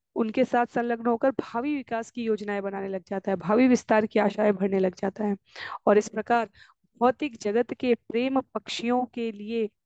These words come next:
ये जानना बहुत आवश्यक है कि उसके तथाकथित बच्चे, पति, पत्नी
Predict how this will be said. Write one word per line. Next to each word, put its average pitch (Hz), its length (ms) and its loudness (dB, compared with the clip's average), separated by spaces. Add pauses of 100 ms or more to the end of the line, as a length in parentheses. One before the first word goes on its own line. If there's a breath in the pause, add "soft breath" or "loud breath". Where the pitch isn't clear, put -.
(540)
ये 220 120 6
जानना 214 380 2
बहुत 233 360 0
आवश्यक 202 480 -4
है 202 100 -8
कि - 120 -2
उसके 214 260 0
तथाकथित 202 800 -4
बच्चे, 214 380 0
पति, 214 380 -4
पत्नी 208 560 -6